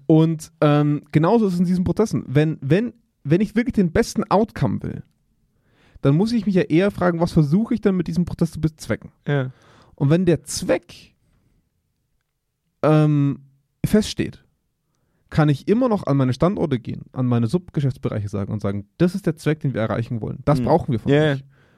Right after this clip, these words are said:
Speaker 1: Wir brauchen einen Input zu eurem aktuellen Thema X. Das wäre unser globaler Prozess. Wenn ihr den bei euch intern anders aufsetzt und mir das gleiche Ergebnis liefert,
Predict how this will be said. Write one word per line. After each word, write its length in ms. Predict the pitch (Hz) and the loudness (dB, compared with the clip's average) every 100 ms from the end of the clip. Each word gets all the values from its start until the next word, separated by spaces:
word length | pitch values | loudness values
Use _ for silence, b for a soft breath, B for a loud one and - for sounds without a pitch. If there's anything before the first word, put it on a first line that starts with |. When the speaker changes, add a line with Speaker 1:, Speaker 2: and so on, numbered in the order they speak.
| b | b
Speaker 1:
Wir 100 | 123 | 0
brauchen 380 | 117 127 214 180 | 2 4 2 2
einen 140 | 131 - | -2 2
Input 500 | 147 226 - 220 - | 2 2 -2 -4 -4
zu 120 | - | -2
eurem 240 | - 127 - | 0 0 -2
aktuellen 840 | 147 - - - 127 131 131 131 - _ - | -6 -2 -4 0 2 2 0 -4 -8 _ -8
Thema 280 | - 113 - | -2 -2 -2
X. 260 | - - _ _ _ _ _ _ _ _ _ - | -10 -18 _ _ _ _ _ _ _ _ _ 0
Das 220 | 170 233 | 0 4
wäre 260 | 214 175 165 | 2 2 2
unser 280 | 165 151 | 2 2
globaler 420 | 135 139 131 170 226 | 4 2 2 0 -2
Prozess. 560 | - 147 311 - - _ _ _ _ _ _ _ _ - | -6 -6 -8 -12 -20 _ _ _ _ _ _ _ _ -2
Wenn 200 | 131 151 | 2 4
ihr 60 | |
den 140 | 143 139 | 4 2
bei 80 | 135 | 2
euch 240 | 127 156 | 2 0
intern 540 | - 277 - 139 107 - - _ _ _ _ - | 0 -2 0 -2 -2 -8 -20 _ _ _ _ 0
anders 300 | 143 156 135 | 2 2 0
aufsetzt 420 | - 240 - 143 | 0 -2 -2 -4
und 80 | 139 | 0
mir 60 | 127 | 0
das 140 | 127 | 0
gleiche 280 | 147 156 127 | 0 0 0
Ergebnis 460 | 110 160 - - | 0 -2 -2 -6
liefert, 360 | - 107 101 - | -6 -8 -10 -14